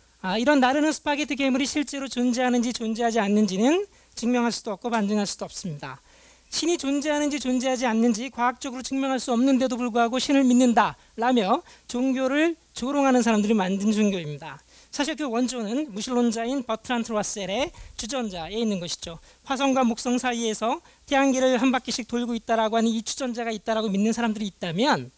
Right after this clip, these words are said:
이 주전자가 실제로 존재한다라고 하는 것은 그렇게 믿는 사람들이 증명할 책임이 있다라는 이야기를 했습니다.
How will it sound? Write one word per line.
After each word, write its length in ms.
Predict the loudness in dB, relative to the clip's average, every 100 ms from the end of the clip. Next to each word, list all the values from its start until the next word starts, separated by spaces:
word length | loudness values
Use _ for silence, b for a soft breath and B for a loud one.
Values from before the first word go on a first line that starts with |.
| b b b b
이 140 | -10
주전자가 460 | -8 -6 -4 -4 -6
실제로 400 | -6 -8 -6 -4
존재한다라고 640 | 0 0 0 -4 -4 -4 -2
하는 160 | -2
것은 320 | -2 -2 -2 -4 B B
그렇게 300 | -2 0 0
믿는 340 | 2 4 4
사람들이 380 | 4 2 0 -2
증명할 400 | 0 2 4 2
책임이 300 | 0 -2 -2 -2 -8 -12 b b b 0
있다라는 220 | 4 4
이야기를 280 | 2 0 -4
했습니다. 480 | -6 -6 -10 -16